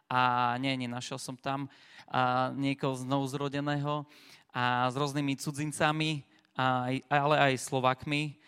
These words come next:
A videl som tam, ako som sa rôznym spo-, spôsobom správal, a, ako, ako sme spoločne komunikovali. A cez to všetko ma tí ľudia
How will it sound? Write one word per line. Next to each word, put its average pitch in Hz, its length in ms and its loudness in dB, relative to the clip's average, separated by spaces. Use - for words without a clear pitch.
A 120 800 0
videl 156 400 2
som 135 560 0
tam, 135 400 2
ako 143 320 -2
som 143 80 -6
sa 131 400 2
rôznym 143 320 -4
spo-, - 320 -4
spôsobom 147 640 -2
správal, 135 720 4
a, 143 320 2
ako, - 160 -6
ako 139 240 -4
sme 131 160 -6
spoločne 139 480 -4
komunikovali. 139 960 2
A 127 400 4
cez 202 160 0
to 156 160 -4
všetko 160 400 -2
ma 135 400 4
tí - 80 -6
ľudia 131 480 4